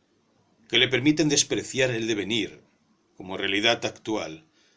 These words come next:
hipotecarlo al advenimiento de un reino moral absoluto. Mientras el ideal conserve su lugar,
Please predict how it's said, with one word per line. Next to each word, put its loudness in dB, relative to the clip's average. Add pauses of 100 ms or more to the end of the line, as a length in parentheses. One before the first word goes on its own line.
(260)
hipotecarlo -4
al 0
advenimiento 2
de -2
un -4
reino 0
moral -2
absoluto. -6 (1400)
Mientras 2
el -2
ideal -2
conserve -2
su -4
lugar, -4